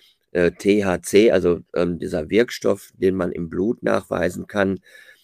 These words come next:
die man jetzt für den Straßenverkehr so heranzieht. Aber da gibt es schwierige Dinge, die, die haben einen langen Nachhalt, diese, diese Gehalte im Blut. Das heißt, das kann man immer noch nach, nach zwei, drei Tagen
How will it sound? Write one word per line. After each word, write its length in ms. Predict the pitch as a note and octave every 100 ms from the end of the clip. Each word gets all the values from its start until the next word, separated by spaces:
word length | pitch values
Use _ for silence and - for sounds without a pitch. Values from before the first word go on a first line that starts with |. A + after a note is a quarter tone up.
| _
die 100 | F#2+
man 160 | G2+ F2+
jetzt 220 | F2+ -
für 100 | F#2+
den 140 | F2 -
Straßenverkehr 1000 | - - B2 - A2 A#2 - A#2+ A#2 G#2+
so 220 | G#2+ G#2+
heranzieht. 720 | G2 G2 A2 A2+ A2+ G#2+ - _ - - _
Aber 220 | F2+ F#2+
da 80 | F#2
gibt 260 | F2+ G#2+ G#2+
es 80 |
schwierige 540 | - A2 A2+ A#2 G#2+ F#2+
Dinge, 300 | G#2 B2 G#2+
die, 200 | G2+ G2+
die 220 | G#2+ G2
haben 220 | A2 A#2+
einen 240 | F#2+ F#2 F#2+
langen 500 | G2+ A#2+ G2+ F#2 -
Nachhalt, 840 | G#2 G2+ A#2+ - D#2+ D2+ - -
diese, 360 | E2+ D#2+ D#2 - _ _ _ _ _ _ F2+
diese 240 | E2+ E2+
Gehalte 540 | E2 D#2+ E2+ F#2+ -
im 180 | - E2+
Blut. 320 | F#2 A2 - -
Das 220 | E2+ -
heißt, 240 | F#2 F#2
das 140 | - -
kann 100 | G#2+
man 140 | F#2+
immer 220 | G2+ G#2+
noch 120 | F#2 F2+
nach, 180 | F2+
nach 220 | F2+ E2 -
zwei, 260 | - F#2
drei 200 | F2+ F2
Tagen 560 | - - G#1+ C#2+ G2+